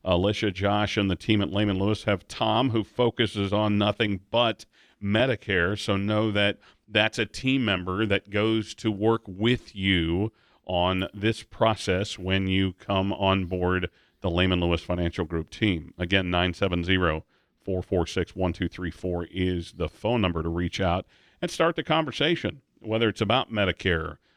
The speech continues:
taxes, retirement income planning, the entire allotment, uh, there. Let's talk about misconceptions, Alicia. W-, we commonly hear about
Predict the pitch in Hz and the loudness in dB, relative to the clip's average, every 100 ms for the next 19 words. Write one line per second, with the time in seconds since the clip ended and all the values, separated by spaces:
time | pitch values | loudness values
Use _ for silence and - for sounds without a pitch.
0 | _ - 127 117 - 98 82 71 87 - | _ -4 0 0 -2 -2 -4 -2 -4 -2
1 | - 110 101 98 107 104 - 90 85 95 | 2 2 2 0 0 0 0 -4 0 2
2 | 85 80 80 82 90 - 98 90 - - | 2 2 0 -2 -2 0 0 0 -2 -4
3 | 104 107 101 98 95 87 87 - 82 65 | 0 2 0 0 0 0 0 -2 -12 -16
4 | _ _ _ _ - 87 82 90 87 73 | _ _ _ _ -4 -2 0 0 0 -2
5 | _ _ _ - 311 269 180 135 160 - | _ _ _ -6 -2 0 -2 0 0 0
6 | - 131 - - 117 - 110 92 85 - | 0 0 0 0 0 0 0 2 -2 -4
7 | 113 98 92 - 98 90 _ _ _ _ | -2 2 2 2 0 0 _ _ _ _
8 | 120 117 - 123 127 - 160 156 135 120 | -8 -8 -6 0 0 2 0 2 2 0
9 | 104 120 117 113 98 95 98 98 - | 0 2 2 2 0 0 2 0 -2